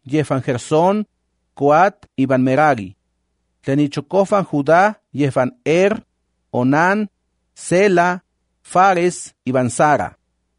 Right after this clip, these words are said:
Er ivan Onán oixpoliqueh itech tlali de Canaán. Tlen ichocofan Fares yehvan Hezrón, ivan Hamul. Tlen ichocofan Isaacar yehvan Tola,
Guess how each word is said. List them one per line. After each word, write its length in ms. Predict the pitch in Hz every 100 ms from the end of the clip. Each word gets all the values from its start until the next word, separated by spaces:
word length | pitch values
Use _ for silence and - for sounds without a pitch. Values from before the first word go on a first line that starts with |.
| _ _
Er 400 | - 185 208 147 -
ivan 260 | 143 139
Onán 460 | 135 131 139 180 262 -
oixpoliqueh 680 | - 123 - 131 151 165 180
itech 260 | 151 117 -
tlali 220 | 120 123
de 100 | 120
Canaán. 480 | 127 139 175 120 - _ _ _ _ _ _
Tlen 260 | _ 113 120
ichocofan 600 | 120 120 - 202 240 214
Fares 580 | - 180 165 190 - -
yehvan 360 | - 143 143 131
Hezrón, 600 | 131 117 117 139 185 220 - -
ivan 260 | 135 131 123
Hamul. 480 | 123 131 180 147 90 _ _ _ _ _ _ _
Tlen 200 | - 135
ichocofan 640 | 143 143 - 196 196 202
Isaacar 680 | 165 143 156 - 156 196 214 - -
yehvan 320 | 127 120 117
Tola, 520 | 151 165 196 202 208